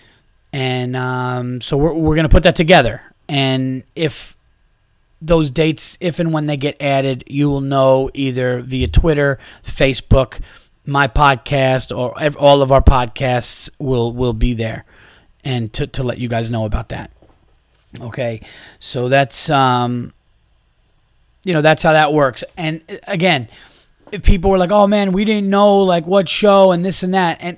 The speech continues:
and it was, it was ridiculous. And listen, I don't wanna be unappreciative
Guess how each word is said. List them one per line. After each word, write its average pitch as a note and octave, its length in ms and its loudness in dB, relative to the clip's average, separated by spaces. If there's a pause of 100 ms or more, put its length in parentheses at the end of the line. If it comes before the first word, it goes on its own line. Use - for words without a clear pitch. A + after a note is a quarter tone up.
and G3 160 -6
it F#3+ 80 -8
was, A3+ 240 0
it F3+ 180 -4
was G3+ 260 0
ridiculous. E3+ 440 -4
And E3 140 -8
listen, F#3 260 -4
I D3+ 140 0
don't G3 160 0
wanna F#3 200 0
be E3+ 440 -6
unappreciative D#3 960 0